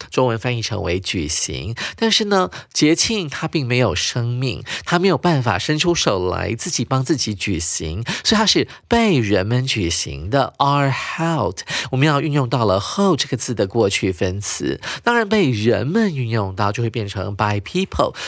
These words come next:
但是我们看不到 by people，因为它被省略掉了。会放在什么地方呢？可能会放在 all around the world，啊，这个片语的前面，are held by people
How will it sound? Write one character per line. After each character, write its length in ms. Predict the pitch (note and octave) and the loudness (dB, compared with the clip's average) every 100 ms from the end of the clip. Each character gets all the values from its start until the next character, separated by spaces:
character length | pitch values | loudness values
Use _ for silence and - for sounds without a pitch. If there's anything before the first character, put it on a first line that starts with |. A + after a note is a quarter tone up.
| - | -2
但 100 | F#3 | 2
是 80 | E3+ | 2
我 80 | |
们 100 | A2+ | 0
看 160 | G#2 D3+ | 0 0
不 60 | B2 | 2
到 140 | A#2 | 2
by 200 | G#2 F#2+ | 2 0
people， 500 | F#2 A2+ A2 - E2 - C3+ | 0 -2 -2 0 -2 -2 0
因 100 | D#3 | 2
为 60 | C3 | 4
它 100 | C3 | 2
被 160 | B2 | 2
省 340 | G2 - G#2+ D2+ | 0 -2 -2 0
略 200 | G#2 C3+ | 2 2
掉 320 | F3+ F#3 E3 | 2 2 4
了。 180 | G#2+ - - - | 2 2 -2 -4
会 80 | G#3+ | 0
放 120 | A3+ | 0
在 140 | A3 G#3+ | 2 2
什 240 | F#3 C3+ | 2 2
么 120 | G#2 | 0
地 180 | A2+ C3+ | 0 0
方 260 | A#2 A2+ A2+ | 2 0 0
呢？ 80 | A#2+ | 0
可 80 | |
能 80 | A#2 | 0
会 80 | B2+ | 0
放 160 | C#3+ B2 | 0 0
在 220 | B2 G#2+ - A#2 - | 2 0 -2 -8 0
all 260 | C3 E3+ G3 | 2 4 2
around 360 | E3 D3+ D3 | 2 2 2
the 100 | C#3 | 0
world， 560 | A2 G#2 A#2+ A2+ D2+ - | 0 2 2 2 0 -2
啊， 120 | A2+ | -4
这 100 | B2 | -2
个 80 | B2 | -2
片 240 | - D3 | 2 0
语 40 | F#2 | 0
的 140 | D#2 | -2
前 300 | - - D2 | -4 -4 -6
面， 320 | F#2 A#2+ F2 - - - | -4 -2 -2 -4 -6 0
are 240 | A#2+ A#2 | 2 2
held 520 | G#2 - E3 F3 F#3 - | -2 -2 2 2 2 0
by 240 | D#3 D3+ | 2 2
people 680 | D3 - C3+ B2+ C3+ B2+ B2+ | 0 -2 -2 0 2 2 2